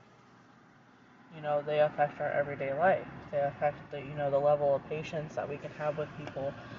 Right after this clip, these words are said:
And if you're stressed and you're overwhelmed, you may lose your patience. But one thing I didn't realize is how often I was getting stressed and how often I was losing my patience.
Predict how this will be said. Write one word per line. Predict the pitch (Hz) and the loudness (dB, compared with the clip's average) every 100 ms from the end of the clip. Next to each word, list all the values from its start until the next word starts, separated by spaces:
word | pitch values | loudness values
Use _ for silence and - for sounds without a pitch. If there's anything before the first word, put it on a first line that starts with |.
| - - - | -14 -16 -10
And | 151 151 | -4 -4
if | 151 | -4
you're | 151 156 - | -8 -8 0
stressed | 170 175 175 170 | 6 6 6 -4
and | 151 | -2
you're | 147 - | -2 2
overwhelmed, | 160 160 156 156 160 165 170 | 2 2 0 2 2 0 -4
you | 180 | -6
may | 190 190 | -2 0
lose | 180 165 185 | 0 -2 -2
your | 165 | -4
patience. | 156 160 156 156 - - - - - - - - - - - - - - | -6 -8 -8 -10 -10 -12 -20 -20 -20 -20 -20 -20 -20 -20 -20 -20 -20 -12
But | 165 160 | -6 2
one | 165 190 | 2 2
thing | 190 175 | -4 0
I | 160 | 0
didn't | 175 156 | -2 -2
realize | 170 165 156 | 2 2 2
is | 151 | -4
how | - - 175 175 156 - - | -6 -2 4 4 2 -4 -4
often | 165 165 160 - 147 143 | 2 2 2 -6 -6 -6
I | - 151 | -4 -2
was | 147 147 | -2 -4
getting | 151 127 160 | -6 -6 -8
stressed | - - 85 160 - - | -12 -4 -4 -4 -10 -8
and | 160 156 | -8 -8
how | - 160 151 | -8 -4 0
often | - 151 - - 151 | 2 0 -2 -10 -4
I | |
was | 151 151 | -4 -4
losing | 151 147 147 165 | -8 -10 -12 -10
my | - - | -12 -12
patience. | 151 151 147 131 131 | -14 -12 -14 -14 -18